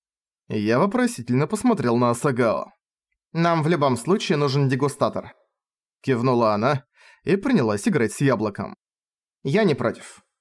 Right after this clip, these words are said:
«Тогда ладно», ответил я и дал знак Ренге.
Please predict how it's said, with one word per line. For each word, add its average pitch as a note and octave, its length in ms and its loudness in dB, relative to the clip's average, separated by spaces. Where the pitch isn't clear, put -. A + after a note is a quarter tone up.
«Тогда A#2 400 0
ладно», G#2 460 0
ответил A2 480 0
я B2+ 340 0
и A2+ 140 -2
дал G#2 260 0
знак C#3+ 280 -2
Ренге. A2+ 500 -2